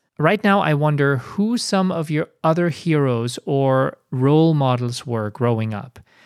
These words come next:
especially when you were surrounded by so many celebrities. Was it celebrities, or was it perhaps more the regular person, the teacher, the friend? Who were some people that you were looking up to as a child? And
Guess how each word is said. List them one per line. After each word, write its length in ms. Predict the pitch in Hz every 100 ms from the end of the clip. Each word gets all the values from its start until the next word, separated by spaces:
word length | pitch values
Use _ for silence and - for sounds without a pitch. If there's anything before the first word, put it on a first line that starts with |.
| _ _ -
especially 460 | 127 175 185 -
when 160 | 165 151
you 80 | 147
were 120 | 139
surrounded 480 | - 131 131 131 120
by 120 | 123
so 200 | 120 127
many 220 | 120 117
celebrities. 920 | 113 139 156 180 135 113 113 135 - - _ -
Was 320 | 131 131 127
it 260 | 120 117 - - _ _
celebrities, 720 | - 113 107 110 139 160 185
or 160 | - 151
was 220 | 151 180
it 100 | 190
perhaps 460 | - 180 190 - 160
more 640 | 147 151 165 160 160 160 - -
the 500 | 135 139 135 135 - -
regular 400 | 131 143 143 135
person, 380 | 123 135 120 107
the 100 | 113
teacher, 580 | - 156 131 - 117 107
the 300 | 110 113 131
friend? 640 | - 151 143 123 104 107 - _ _ _
Who 140 | - 214
were 160 | 226
some 180 | - 196
people 300 | 185 170 147
that 200 | 135 127
you 80 | 135
were 240 | 135 135 -
looking 340 | 139 127 131
up 120 | 123
to 120 | -
as 120 | 143 120
a 60 |
child? 520 | 117 - 139 185 214
And 240 | - 143